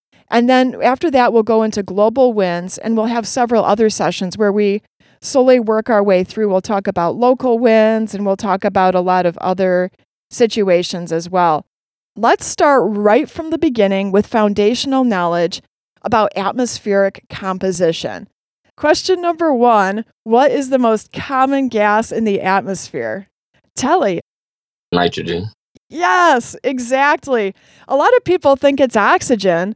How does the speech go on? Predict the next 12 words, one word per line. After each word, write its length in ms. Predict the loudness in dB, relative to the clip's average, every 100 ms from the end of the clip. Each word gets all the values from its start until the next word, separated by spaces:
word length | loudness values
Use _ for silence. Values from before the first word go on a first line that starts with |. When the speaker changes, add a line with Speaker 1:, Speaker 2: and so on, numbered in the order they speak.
| _ _ _
Speaker 1:
but 440 | -4 2 4 4 4
it's 200 | 2 2
actually 480 | 0 -2 -2 -2 0
nitrogen. 720 | 0 2 0 2 0 0 -4 0
And 260 | 2 2
a 60 | 0
fun 300 | 2 0 0
fact, 580 | 0 2 4 2 -2 -12 _ _ _ -2
a 100 | 2
lot 220 | 4 4
of 140 | 2
times 640 | -2 -4 -2 0 2 0